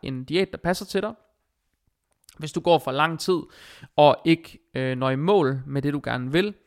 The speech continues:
så prøv at overveje, om du enten skal opsøge noget hjælp, eller bare prøve at gøre tingene anderledes. Det vil sige, det kan,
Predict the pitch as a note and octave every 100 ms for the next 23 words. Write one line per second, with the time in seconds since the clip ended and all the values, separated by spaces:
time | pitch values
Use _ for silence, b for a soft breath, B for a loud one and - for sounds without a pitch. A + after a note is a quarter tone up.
0 | _ _ - D#3 - F3 - D3 E3+ D#3+
1 | C#3 - - B2+ - D3 D3+ C3+ B2 C3
2 | C3+ A#2+ - - - - D#3+ A#2+ C#3+ F#3+
3 | F#3 - C3+ C#3+ D3+ - D#3 D#3+ D3 -
4 | E3 D3 - - F3 F#3+ D3+ B2+ - D3+
5 | D3 D#3+ C#3+ D#3+